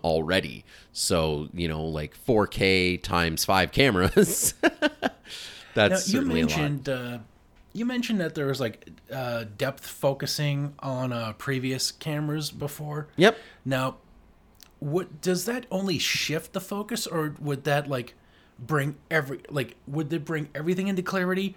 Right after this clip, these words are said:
Speaker 2: or you could only focus on what's clear and everything else gets fuzzy to that de-,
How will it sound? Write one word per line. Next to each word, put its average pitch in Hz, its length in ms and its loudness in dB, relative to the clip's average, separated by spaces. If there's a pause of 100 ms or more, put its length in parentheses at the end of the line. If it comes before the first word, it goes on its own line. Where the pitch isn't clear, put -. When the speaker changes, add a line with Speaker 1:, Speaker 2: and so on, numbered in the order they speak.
(100)
Speaker 2:
or 147 160 4
you 151 120 2
could 165 140 4
only 139 180 0
focus 151 460 0
on 120 180 -2
what's 131 220 -4
clear 127 540 -4
and 117 260 -4
everything 120 320 -2
else 117 160 -4
gets - 220 -8
fuzzy 104 340 -6
to 113 140 -10
that 104 180 -8
de-, 98 160 -10